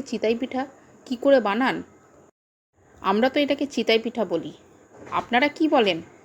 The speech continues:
সেটা আমাকে কমেন্ট করে কিন্তু অবশ্যই জানাবেন। আর আমার রেসিপিটা কেমন হয়েছে আপনারা অবশ্যই কমেন্ট করে জানাবেন কেমন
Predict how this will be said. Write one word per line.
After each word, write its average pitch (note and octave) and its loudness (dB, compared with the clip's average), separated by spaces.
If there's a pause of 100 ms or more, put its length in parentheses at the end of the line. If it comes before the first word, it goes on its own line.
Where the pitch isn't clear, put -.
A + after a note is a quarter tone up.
সেটা G#3+ 0
আমাকে B3 -2 (100)
কমেন্ট G#3+ -2
করে B3+ 0
কিন্তু C4+ -2 (160)
অবশ্যই B3 2
জানাবেন। E3+ -2 (760)
আর G3+ 2
আমার C4 4 (100)
রেসিপিটা B3+ 0 (600)
কেমন A#3 4
হয়েছে A#3 4 (1300)
আপনারা C4+ 2 (120)
অবশ্যই C#4 0
কমেন্ট A3+ 2
করে B3+ 4 (100)
জানাবেন F#3+ 2 (360)
কেমন G#3+ 0